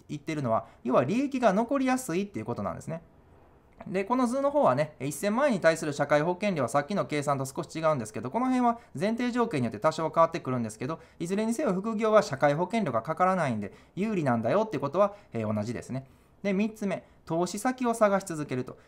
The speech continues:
金融庁の調査によると、ほとんどの家庭では年間五十万円も貯金できてないそうです。で、こういう状況では来年の売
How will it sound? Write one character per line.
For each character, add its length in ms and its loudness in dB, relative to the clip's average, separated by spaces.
金 260 -2
融 140 -4
庁 160 0
の 140 0
調 200 0
査 120 0
に 100 -2
よ 100 -2
る 100 -6
と、 160 -4
ほ 120 -4
と 140 -2
ん 60 -2
ど 80 0
の 120 0
家 220 -2
庭 120 0
で 80 0
は 100 2
年 200 -2
間 220 2
五 140 2
十 180 -2
万 160 2
円 80 2
も 80 -2
貯 160 -8
金 220 -2
で 80 -2
き 80 -8
て 100 -2
な 100 -2
い 60 -6
そ 120 -6
う 20 -6
で 80 -6
す。 120 -18
で、 160 -2
こ 220 -2
う 80 0
い 40 0
う 100 0
状 180 0
況 200 -2
で 80 0
は 220 2
来 280 6
年 200 0
の 100 0
売 60 -2